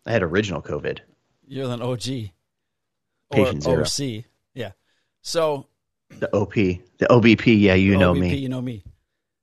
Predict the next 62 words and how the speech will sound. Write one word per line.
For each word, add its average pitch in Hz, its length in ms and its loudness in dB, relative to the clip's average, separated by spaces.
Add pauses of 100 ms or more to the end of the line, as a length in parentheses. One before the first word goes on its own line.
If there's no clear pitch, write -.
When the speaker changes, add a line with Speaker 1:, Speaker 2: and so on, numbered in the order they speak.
(360)
Speaker 2:
So 151 60 -2
I - 20 -4
found 226 320 -4
this - 140 -8
league. 151 240 -6
Now, 151 100 -2
a 156 40 -4
buddy 285 180 -6
of 202 80 -8
mine, 151 280 -6
Mike, 143 300 -4
who 131 220 -10
stood 135 240 -8
up 123 60 -6
at - 40 -14
my 123 100 -8
wedding, 117 240 -8
was 113 120 -14
my 110 100 -12
best 110 220 -10
man. 110 180 -12
I've 110 140 -14
played 120 180 -10
ball 107 220 -10
with 107 80 -12
him 110 120 -14
on 107 60 -14
a 101 100 -16
few 110 160 -20
bun-, 101 160 -18 (400)
bunch 107 160 -18
of 95 60 -20
different 101 240 -20
teams. 104 320 -18
He - 160 -14
still 120 320 -8
plays, 110 540 -12 (260)
like, 101 220 -16
on 98 140 -18
three 120 360 -14
leagues. 101 480 -16
He's - 320 -20 (180)
insane. 101 520 -20 (100)
Plus, 123 220 -10
he 113 80 -16
plays 104 260 -18
hockey 98 340 -18
on 92 120 -20
two 98 120 -20
different 98 300 -20
leagues 92 280 -20
and 101 100 -20
all 92 60 -20
this 90 120 -20
other 87 100 -20
shit. - 220 -20 (1120)
So - 120 -10
I 135 100 -4
asked 156 180 -8
him, - 40 -14
"Hey, 127 120 -10
Mike, 139 260 -8